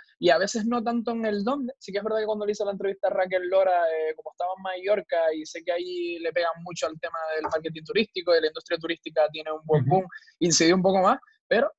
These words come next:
Speaker 1: eh, mucha gente aquí a lo mejor se puede estar preguntando de, de cómo es esto de emprender desde Berlín, ¿no?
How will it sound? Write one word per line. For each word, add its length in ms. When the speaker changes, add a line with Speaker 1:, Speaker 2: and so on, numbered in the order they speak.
Speaker 1:
eh, 280
mucha 260
gente 160
aquí 100
a 60
lo 60
mejor 160
se 80
puede 140
estar 200
preguntando 600
de, 200
de 320
cómo 300
es 80
esto 260
de 120
emprender 600
desde 500
Berlín, 460
¿no? 80